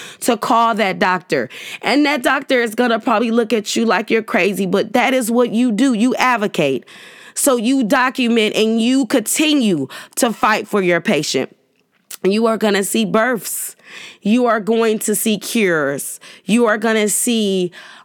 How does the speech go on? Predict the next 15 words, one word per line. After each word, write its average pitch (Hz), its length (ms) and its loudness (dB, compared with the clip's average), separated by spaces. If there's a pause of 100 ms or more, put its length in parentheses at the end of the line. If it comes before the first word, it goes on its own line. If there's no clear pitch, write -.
um, 202 480 0
you 247 120 2
know, 214 240 2
rehab 240 640 0
stories. 160 600 -2
You're 214 120 2
gonna 220 240 0
see 214 240 -2
patients 185 520 -2
who 220 80 2
are 175 60 0
able 196 320 0
to 180 100 -2
get 202 240 0
up 226 300 0